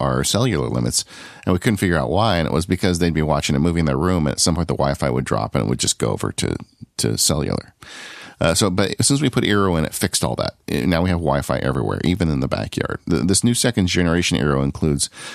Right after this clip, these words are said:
a third five gigahertz radio, making it twice as fast as before. This lets you do more than ever. Whatever your Wi-Fi needs, Eero has the power to blanket your entire home in fast, reliable Wi-Fi.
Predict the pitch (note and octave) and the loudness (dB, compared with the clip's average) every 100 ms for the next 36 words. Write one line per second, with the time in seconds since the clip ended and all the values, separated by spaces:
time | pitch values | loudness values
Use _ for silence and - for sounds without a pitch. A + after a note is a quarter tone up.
0 | - - - G#2 G2 G2+ E2+ D#2 E2+ D2 | -6 -4 2 2 2 0 0 0 -2 -2
1 | - C#2+ - E2+ E2+ C2+ C2+ - A1+ - | -2 -2 2 2 2 2 0 0 -2 -2
2 | C#2+ F2 - - C#2+ D2+ - E2 F2+ - | 0 0 0 0 0 2 0 -2 -2 0
3 | F#2+ A2 A2+ - - - - - G2+ - | -2 -2 -4 -10 -20 -8 -2 0 2 2
4 | F#2 F2 E2+ D#2+ D#2+ D2+ C#2+ G2 G#2 A2 | 2 2 2 2 2 2 2 0 -2 -4
5 | - D#2+ D#2 E2 E2+ F2 D2+ C#2 C2+ D#2+ | -2 0 2 2 2 2 2 2 2 0
6 | E2+ D#2 D2 F2 G#2+ - D2+ D2+ D#2 D2 | 0 2 2 2 0 0 0 0 0 -2
7 | - - C#2+ D2+ D2+ - C2+ F#2 - - | -2 -2 0 0 -2 -4 -2 0 0 0
8 | F#2 F2 E2+ E2 C#2 C2 C#2+ C#2 - - | 0 0 0 0 0 0 0 -4 -10 -10
9 | - D#2+ D#2+ D2 - D2+ C2 A#1+ - - | -4 -2 0 0 -2 -2 -2 -4 -6 -4
10 | C2+ D2+ - - - | -2 -2 -4 -6 -6